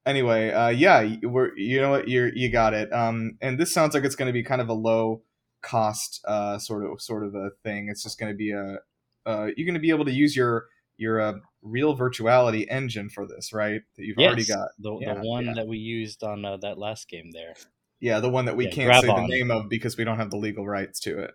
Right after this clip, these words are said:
Speaker 2: Right, that one. Sorry.
Speaker 1: Yeah, that one. So, um, yeah, if you, uh, wanna just kinda crank that out,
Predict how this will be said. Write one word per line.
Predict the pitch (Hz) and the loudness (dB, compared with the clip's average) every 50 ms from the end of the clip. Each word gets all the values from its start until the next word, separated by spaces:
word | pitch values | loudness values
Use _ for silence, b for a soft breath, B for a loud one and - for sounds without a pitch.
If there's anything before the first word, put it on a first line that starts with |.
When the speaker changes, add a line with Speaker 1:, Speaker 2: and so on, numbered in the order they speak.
| - - | -12 -10
Speaker 2:
Right, | 104 95 104 95 85 76 - | -4 0 0 0 0 -2 -8
that | - 92 85 - | -12 -12 -12 -14
one. | 78 78 78 _ - | -16 -20 -20 _ -8
Sorry. | - 117 123 | -2 0 0
Speaker 1:
Yeah, | 107 95 92 92 - _ - | 0 0 -2 -6 -10 _ -10
that | 101 95 104 101 | -10 -8 -8 -8
one. | 98 95 104 117 _ _ _ _ _ _ _ _ | -8 -10 -12 -14 _ _ _ _ _ _ _ _
So, | - - - 120 110 107 107 104 101 | -8 -4 0 2 2 2 2 0 0
um, | 101 101 98 98 98 - - | -2 -2 -2 -4 -6 -10 -8
yeah, | 98 120 127 110 92 | -2 0 0 0 0
if | 98 113 113 135 | -2 -6 -4 -4
you, | 151 156 147 143 | -2 0 2 2
uh, | 135 127 123 123 120 117 | 4 4 2 2 0 0
wanna | 110 120 120 120 117 | -2 -2 -2 -2 -2
just | 117 117 110 - - | -2 -4 -6 -8 -8
kinda | - - 113 104 | -8 -6 -6 -6
crank | 107 - - 117 110 110 110 | -6 -6 -6 -4 -4 -4 -2
that | 110 117 135 135 107 | 0 2 4 4 2
out, | 98 98 98 98 95 - | 2 0 -2 -4 -6 -10